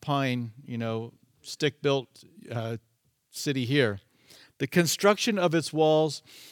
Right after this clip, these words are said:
was of jasper, and the city was pure gold, like clear glass." The gold is so, uh, purified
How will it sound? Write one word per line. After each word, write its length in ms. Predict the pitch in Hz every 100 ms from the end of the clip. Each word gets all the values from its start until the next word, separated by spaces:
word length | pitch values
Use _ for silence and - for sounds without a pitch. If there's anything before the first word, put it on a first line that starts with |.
| - -
was 220 | 147 135
of 200 | 143 113
jasper, 560 | 143 135 143 - 117
and 160 | 117 127
the 120 | 127
city 340 | - - 165 175
was 240 | 151 127
pure 320 | - - 147
gold, 480 | 127 135 131 104 -
like 320 | 139 127 120 - _
clear 360 | - 147 139 117
glass." 360 | 131 131 101 - - - -
The 100 | 160
gold 500 | 123 180 220 233 185
is 140 | 156 139
so, 720 | - - 202 190 202 220 208 _ _ _ _ _ _ _ _ - -
uh, 80 | 135
purified 840 | - 214 226 214 - 101 87 101